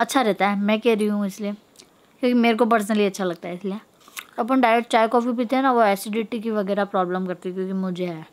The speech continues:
फर्स्ट में, या फिर पानी पिए उठते हैं मैं full। मैं तो सुबह उठ के, मेरे को सुबह बहुत भूख लग जाती है, उठते में भूख लगती है मेरे को। मैं brush करे बगैर फिर पानी वानी पीती नहीं हूँ। और आजकल तो मैंने क्या routine बना लिया है, मैं उठते ही first में washroom में घुसती हूँ नहाने के लिए।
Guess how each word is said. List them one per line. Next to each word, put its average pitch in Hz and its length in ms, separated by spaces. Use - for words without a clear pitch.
फर्स्ट 214 280
में, 208 160
या 240 100
फिर 208 120
पानी 208 280
पिए 214 180
उठते 190 340
हैं 190 60
मैं 185 120
full। 180 300
मैं 208 180
तो 220 80
सुबह 220 260
उठ 226 120
के, 233 140
मेरे 240 160
को 247 120
सुबह 240 240
बहुत 240 200
भूख 208 220
लग 214 180
जाती 180 180
है, 196 80
उठते 214 300
में 285 160
भूख 226 140
लगती 185 300
है 180 60
मेरे 180 160
को। 170 120
मैं 240 160
brush 240 240
करे 269 200
बगैर 269 240
फिर 269 220
पानी 247 240
वानी 262 180
पीती 254 300
नहीं 262 100
हूँ। 254 120
और 214 80
आजकल 220 320
तो 254 80
मैंने 247 220
क्या 254 140
routine 233 360
बना 202 200
लिया 202 180
है, 240 60
मैं 226 120
उठते 214 240
ही 247 80
first 233 320
में 247 120
washroom 226 340
में 226 120
घुसती 202 300
हूँ 175 100
नहाने 196 320
के 175 100
लिए। 170 160